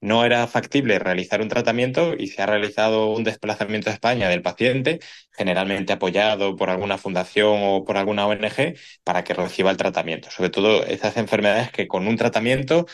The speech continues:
el paciente va a mejorar mucho y, y no va a requerir un, un seguimiento tan complicado como en otras enfermedades.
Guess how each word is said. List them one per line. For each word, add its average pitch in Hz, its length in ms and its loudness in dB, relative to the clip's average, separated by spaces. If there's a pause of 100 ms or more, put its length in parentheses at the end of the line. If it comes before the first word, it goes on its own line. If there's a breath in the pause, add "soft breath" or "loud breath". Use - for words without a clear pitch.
(140 loud breath)
el 95 120 -8
paciente 98 340 0
va 101 100 4
a - 20 0
mejorar 101 380 0
mucho 131 480 2
y, - 160 -6
y 92 320 -6
no 92 200 0
va 95 100 6
a - 20 6
requerir 98 720 -2
un, 90 840 -8
un 104 100 -8
seguimiento 104 640 -2
tan 104 180 -2
complicado 98 560 -2
como 98 200 -2
en 98 60 0
otras 92 460 -2
enfermedades. - 720 -4